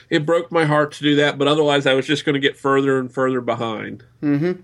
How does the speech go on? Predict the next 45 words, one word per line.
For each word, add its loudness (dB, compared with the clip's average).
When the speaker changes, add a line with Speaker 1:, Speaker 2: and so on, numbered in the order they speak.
Speaker 2:
I 2
know 6
the -6
feeling. 2
Too 2
many 0
good 0
shows, 0
and, 0
uh, 2
you -4
know 2
what? -2
Namp's -2
coming 0
back 2
this -6
week -2
too. -2
I -2
should, 0
uh, 2
let -2
you -2
know, 0
and 2
Namp, 0
not 2
another 0
Mac -2
podcast. 0
I 0
mean, 2
I, 0
I 2
know 2
I've 0
been 2
on 0
a 0
little 2
hiatus 2
there, 2
Kevin, 0
but -2